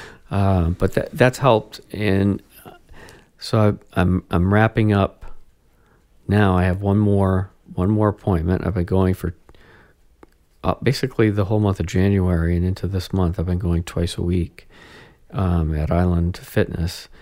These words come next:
and, uh, worked on different stretches that I could do. I did get on a,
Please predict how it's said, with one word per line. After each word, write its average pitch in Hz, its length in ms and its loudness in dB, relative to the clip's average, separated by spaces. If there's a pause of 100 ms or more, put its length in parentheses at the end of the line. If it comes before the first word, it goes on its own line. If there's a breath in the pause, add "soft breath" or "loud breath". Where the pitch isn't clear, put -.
(400 soft breath)
and, 87 600 0
uh, 85 520 0 (120)
worked 98 380 0
on 87 580 0
different - 400 -2
stretches 95 800 0
that 92 160 -2
I 90 80 2
could 90 200 -4
do. 92 540 2
I - 100 -2
did 92 220 -2
get 95 160 0
on 92 180 2
a, 87 240 2